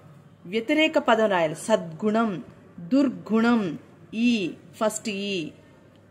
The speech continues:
మన తెలుగు భాష తీయనిది. తెలుగు అనే పదానికి వికృతి పదాన్ని గుర్తించాలి. తెనుగు, తెలుగు,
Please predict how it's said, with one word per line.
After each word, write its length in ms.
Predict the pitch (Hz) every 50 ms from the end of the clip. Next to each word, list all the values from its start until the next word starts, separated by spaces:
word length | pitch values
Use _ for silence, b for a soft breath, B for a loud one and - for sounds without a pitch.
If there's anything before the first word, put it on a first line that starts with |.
| - - - - - - - - - - - - -
మన 160 | 262 285 311
తెలుగు 580 | 320 320 - - 233 226 240 294 302 320 359 339
భాష 360 | 269 277 269 277 285 277 -
తీయనిది. 960 | 330 320 - 254 214 208 208 220 226 214 208 196 190 220 220 220 196 151 139 - - - - - - -
తెలుగు 600 | 233 226 233 247 262 220 220 254 262 262 262 - - - - -
అనే 160 | 196 202 208
పదానికి 680 | 202 - 196 180 185 185 185 185 190 185 - 302 330
వికృతి 540 | - 190 202 240 - - - 330 330 - 320
పదాన్ని 420 | 269 - - 220 220 214 226 269
గుర్తించాలి. 760 | 247 214 196 190 - 202 190 180 175 - 208 175 156 147 - - - - - -
తెనుగు, 720 | 214 214 208 208 208 202 185 185 220 233 220 190 156 123 - - - - - - - - - - - - -
తెలుగు, 600 | - 214 220 214 220 196 190 220 269 359 453 571